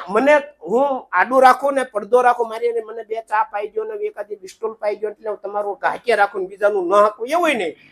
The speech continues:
ઓપન છે, પોર્ટલમાં જેની હાજરી દેખાતી હોય એનું ઉપરથી હા આવે, ન દેખાતી હોય એનું ન આવે. અને ઓનલાઈનની અંદર તો બહુ સારું પદ્ધતિ થઈ ગઈ, કોઈની લાગવગ ન ચાલે.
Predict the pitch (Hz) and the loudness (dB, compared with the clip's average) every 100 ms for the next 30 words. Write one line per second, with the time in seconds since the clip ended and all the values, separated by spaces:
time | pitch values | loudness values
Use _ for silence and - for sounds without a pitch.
0 | - 349 349 269 220 220 151 _ _ 277 | 2 4 4 0 0 -2 -4 _ _ 2
1 | 320 285 269 240 262 262 220 247 269 262 | 2 -2 -2 0 0 2 2 2 -4 -4
2 | 285 269 269 233 208 220 247 254 254 247 | 0 0 0 0 0 0 -2 -4 -4 -12
3 | 240 226 196 233 247 226 160 170 285 294 | -6 0 4 6 4 2 -4 2 4 6
4 | 277 233 233 202 190 214 285 - 220 160 | 4 2 -4 -8 -10 -8 -2 4 4 2
5 | - _ _ _ - 233 - 226 277 277 | -6 _ _ _ -10 -10 0 4 6 6
6 | 277 269 269 269 269 254 254 277 269 - | 4 2 -2 0 -4 -6 0 4 4 4
7 | 240 262 - 233 185 214 196 - 165 160 | -2 -2 -8 -12 -10 -8 -10 -10 -14 -14
8 | 131 277 294 285 226 220 214 202 180 185 | -2 0 0 -2 2 2 2 -4 -2 -4
9 | - 135 113 | -2 -6 -8